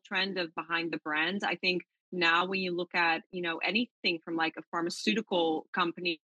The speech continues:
like G S K, or, you know, you look at Expedia or any kind of, like, consumer, uh, brand, they're all using people in their storytelling constantly. And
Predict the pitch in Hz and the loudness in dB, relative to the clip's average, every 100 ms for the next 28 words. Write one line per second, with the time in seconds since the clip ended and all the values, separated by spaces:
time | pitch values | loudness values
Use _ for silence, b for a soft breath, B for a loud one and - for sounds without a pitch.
0 | 170 160 147 - - 170 160 - 214 190 | -6 -2 -2 -2 0 2 0 -2 2 6
1 | 175 170 143 170 165 165 - _ - 180 | 6 4 2 2 4 2 -2 _ -4 0
2 | 170 180 180 170 - - - 240 220 202 | 2 0 0 -2 -2 -4 2 4 4 4
3 | 170 156 151 180 180 185 202 190 190 180 | 6 6 4 2 2 2 -2 -4 -4 -4
4 | 170 175 - 208 - - 226 233 185 160 | -2 -2 -2 -4 -2 -2 2 4 4 4
5 | 156 139 165 - 165 160 160 160 _ _ | 4 2 0 0 0 2 0 -4 _ _
6 | - 208 - 240 285 170 180 208 185 202 | 0 2 2 0 0 0 -2 -2 -2 0
7 | 190 185 - _ _ - 262 302 - - | 0 -2 -6 _ _ -6 -2 -2 -4 -16
8 | - 175 180 170 - 180 190 190 - 156 | -4 0 2 2 0 2 4 2 2 0
9 | 151 151 151 - 175 170 170 147 147 131 | 2 -2 -6 0 0 0 -4 -4 -2 0
10 | 165 | 0